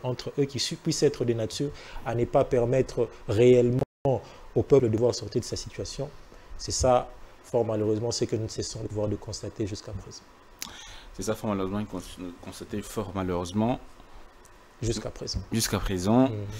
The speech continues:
Speaker 2: Alors, on va, on va avancer. Maître Samuel Nkunku, vous avez proposé que les gouverneurs soient nommés par le pouvoir central.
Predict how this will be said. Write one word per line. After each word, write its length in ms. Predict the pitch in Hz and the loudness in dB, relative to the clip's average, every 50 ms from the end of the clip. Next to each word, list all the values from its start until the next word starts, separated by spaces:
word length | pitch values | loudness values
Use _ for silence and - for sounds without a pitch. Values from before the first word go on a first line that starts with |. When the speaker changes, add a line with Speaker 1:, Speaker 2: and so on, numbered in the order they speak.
| - - - - | -10 -12 -8 -4
Speaker 2:
Alors, 340 | - 107 90 82 - - - - - - - - - - | -2 -2 -2 -4 -8 -14 -18 -20 -20 -20 -20 -20 -12 -8
on 60 | - 98 | -2 2
va, 220 | 98 101 101 101 - | 4 4 4 4 2
on 60 | 104 | -2
va 160 | 104 101 107 104 | -2 0 0 0
avancer. 560 | 107 110 110 107 - - - 131 131 135 127 | 2 2 0 0 0 0 0 2 2 2 2
Maître 220 | 101 107 110 107 | 0 0 -2 -2
Samuel 340 | - - 107 104 101 104 104 | -2 0 0 2 2 2 2
Nkunku, 300 | 101 - 104 104 101 139 | 0 0 -2 -2 0 2
vous 80 | 135 113 | 2 2
avez 120 | 107 110 | 2 2
proposé 640 | - - - 104 - 107 98 95 113 127 147 165 165 - - - - | 0 -2 -6 -2 0 0 2 2 2 0 0 -2 -6 -8 -12 -10 -2
que 280 | - 123 120 127 139 - - - - - 98 | 0 2 2 2 0 -2 -6 -14 -12 -8 -4
les 160 | 101 104 98 | -4 -2 -4
gouverneurs 560 | 87 92 104 107 101 107 101 107 117 120 113 | -4 -4 -4 -2 0 2 2 2 2 0 0
soient 180 | - - 127 117 | 0 0 2 2
nommés 360 | 110 101 95 90 90 104 123 - - - - - - - - | 2 2 0 0 -2 -2 -6 -8 -12 -16 -18 -20 -20 -6 0
par 160 | - 104 95 | 2 2 2
le 80 | 92 90 | 2 0
pouvoir 400 | - - 95 87 92 92 92 - - - - - - - | -4 -6 -4 -2 -2 -2 -2 -4 -8 -16 -20 -18 -16 -12
central. 460 | - - - 123 107 - - - | -4 -2 0 0 0 -2 -6 -10